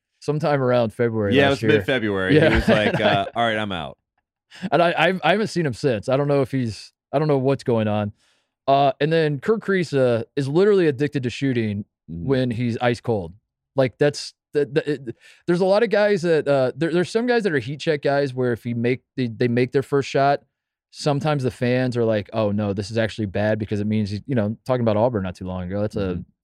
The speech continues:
Speaker 1: Wendell Green, K D Johnson type deal. They start hitting shots early. It's like, "Oh,
Speaker 2: Oh,
Speaker 1: fuck.
Speaker 2: yeah.
Speaker 1: They're gonna put up twenty shots
Speaker 2: Mm-hmm.
Speaker 1: now 'cause they think they got it tonight."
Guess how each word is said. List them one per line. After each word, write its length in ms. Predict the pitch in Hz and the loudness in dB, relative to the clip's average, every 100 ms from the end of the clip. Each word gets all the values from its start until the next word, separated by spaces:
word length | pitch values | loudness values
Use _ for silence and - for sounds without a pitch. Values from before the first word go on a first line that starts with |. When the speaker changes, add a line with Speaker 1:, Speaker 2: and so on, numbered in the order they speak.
| _ | _
Speaker 1:
Wendell 260 | 117 110 107 | -2 0 0
Green, 240 | 107 110 | 0 0
K 160 | 98 113 | 0 -2
D 80 | 101 | -2
Johnson 340 | 113 127 98 | 0 -2 -2
type 200 | 90 85 | -6 -8
deal. 140 | 98 98 | -4 -2
They 80 | |
start 240 | 107 143 113 | 2 2 2
hitting 160 | 127 | -2
shots 320 | 123 117 117 110 | -2 0 0 0
early. 220 | 113 127 | 0 0
It's 100 | 113 | -2
like, 140 | 95 87 | -6 -6
"Oh, 100 | 90 | -4
Speaker 2:
Oh, 240 | 85 82 73 | -4 -4 -4
Speaker 1:
fuck. 100 | 73 | -4
Speaker 2:
yeah. 180 | 69 - _ _ - | -8 -10 _ _ -6
Speaker 1:
They're 100 | 120 | -2
gonna 140 | 107 | -2
put 120 | 120 | -4
up 100 | 117 - | -8 -6
twenty 220 | 113 95 | -4 -4
shots 300 | 80 120 73 | -2 -2 -2
Speaker 2:
Mm-hmm. 80 | 87 | -8
Speaker 1:
now 100 | 82 | -10
'cause 120 | 101 | -8
they 80 | 98 | -6
think 180 | 104 | -6
they 80 | 98 | -4
got 220 | 87 123 | -2 -2
it 80 | 104 | -2
tonight." 280 | - 80 | -8 -10